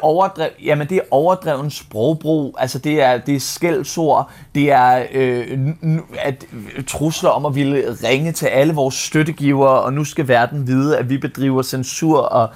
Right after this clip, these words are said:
jeg ved ikke hvad. Altså, det er lange telefonsamtaler, lange, meget oprevede, øh, e-mails, øh, øh, der bliver sendt,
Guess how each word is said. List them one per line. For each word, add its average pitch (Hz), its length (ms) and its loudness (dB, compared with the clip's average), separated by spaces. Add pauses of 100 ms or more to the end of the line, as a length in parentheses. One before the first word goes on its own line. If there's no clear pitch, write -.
(280)
jeg 135 120 2
ved 165 160 2
ikke 143 80 -2
hvad. 127 260 4
Altså, 139 160 -6
det 139 140 -2
er 131 40 0
lange 127 380 0
telefonsamtaler, 131 1040 -4 (380)
lange, 131 720 -2
meget 139 400 0
oprevede, 127 840 0
øh, 123 320 0
e-mails, 143 760 -2
øh, 110 420 0
øh, 117 180 -2
der 113 60 4
bliver 110 160 -4
sendt, 127 340 -2